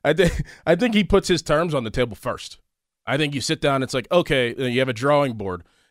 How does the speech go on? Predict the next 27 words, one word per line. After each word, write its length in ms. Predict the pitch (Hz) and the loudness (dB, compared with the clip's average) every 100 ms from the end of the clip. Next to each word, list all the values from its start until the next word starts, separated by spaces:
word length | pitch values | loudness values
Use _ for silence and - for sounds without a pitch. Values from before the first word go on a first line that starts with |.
| - | -4
and 240 | 127 127 | 0 2
the 120 | 117 123 | 2 2
owner's 220 | 131 117 | 2 -2
like, 140 | 113 | -4
"This 160 | 135 151 | -4 -6
is 100 | 131 | -6
what 120 | 139 | -6
we're 100 | 131 | -4
looking 260 | 135 135 127 | -4 -6 -8
for, 280 | 135 135 | -4 -2
this 160 | 127 120 | -2 -4
is 100 | 127 | -6
what 120 | 120 | -6
we 100 | 104 | -6
want, 300 | 113 135 131 | -2 -2 -2
this 140 | 117 113 | -4 -10
is 60 | |
how 120 | 113 | -6
we 80 | 120 | -6
want 180 | 117 117 | -4 -6
the, 80 | 113 101 | -8 -6
our 160 | 117 107 | -6 -4
program, 520 | - 123 110 113 107 | -2 -2 -2 -4 -4
our 40 | |
franchise 500 | 95 117 104 113 98 | -6 -6 -2 -2 -2
to 80 | 98 | -4
go." 320 | 101 113 110 | 0 2 2